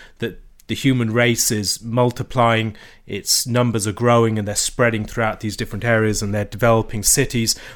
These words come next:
We already see cities fairly early on in the story of Cain.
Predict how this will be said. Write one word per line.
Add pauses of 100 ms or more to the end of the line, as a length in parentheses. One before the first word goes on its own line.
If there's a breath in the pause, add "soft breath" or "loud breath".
We
already
see
cities
fairly
early
on
in
the
story
of
Cain.